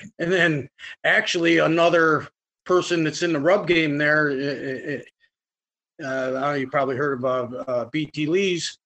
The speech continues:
He chimed in on my social media page and said, "They'll be ready when they're ready. Leave the guy alone." <laughs> So, yeah, so he, you know, we're sticking up for each other kind of thing, you know what I mean? 'Cause I said, "I'm too, you know, I'm testing." I probably shouldn't have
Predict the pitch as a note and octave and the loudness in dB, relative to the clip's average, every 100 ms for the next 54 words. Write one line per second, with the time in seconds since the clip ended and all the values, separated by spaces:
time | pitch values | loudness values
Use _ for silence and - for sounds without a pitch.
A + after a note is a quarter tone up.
0 | - F#3+ G#3+ G#3+ F3 - _ - E3 E3 | -4 0 2 0 -2 -6 _ -2 2 2
1 | D#3 D#3 D#3+ D#3+ D3 D3+ D3 C#3+ C#3+ E3+ | 2 2 2 0 -2 -2 0 -2 -2 -2
2 | D#3+ D#3 D#3+ D#3+ D3+ D#3+ E3 D3 B2 D#3+ | -2 -2 0 0 0 0 0 -2 -2 -2
3 | D#3 C3 - _ - - E3+ E3 E3 G#3 | -2 -4 -10 _ -20 -2 0 2 4 4
4 | D#4 F4 D4+ D4 C#4 C4 G3 C#3+ - _ | 6 6 6 6 6 6 4 2 -4 _
5 | - F#3+ D4 C4+ C4 A#3 A3+ F#3+ C3+ - | -6 -4 -2 2 4 6 6 4 2 -2
6 | _ - C4+ - G#3 F3 E3+ D#3 C3 G#3+ | _ -8 -8 -4 0 2 0 -4 0 4
7 | F#3 F#3 E3 - - - - G#3 F#3 F3+ | 6 8 6 2 -10 -10 0 4 4 6
8 | E3 G3 G3+ F3 F3 E3 - G3 F3 G#3+ | 6 6 6 6 6 4 2 0 2 0
9 | G#3 D#3 - D3+ C3+ D#3 C#3+ - D3+ C3+ | 0 -2 2 0 0 -2 -2 -2 -2 -2
10 | C#3+ E3+ E3 F3+ E3 E3 C3 E3 F3+ F3+ | 0 0 0 -2 0 -2 0 0 2 2
11 | G#3+ G3+ G3 F#3+ - F#3+ G3 F3+ F3 - | 2 2 2 0 0 0 2 0 0 -2
12 | F3 - G3 D#3+ - - - F3+ F#3 D#3+ | -4 -2 -2 -2 -6 -14 -2 -2 0 0
13 | E3 F3+ G3+ F#3 F#3+ F3 E3 B2+ | 0 2 2 2 0 2 0 -2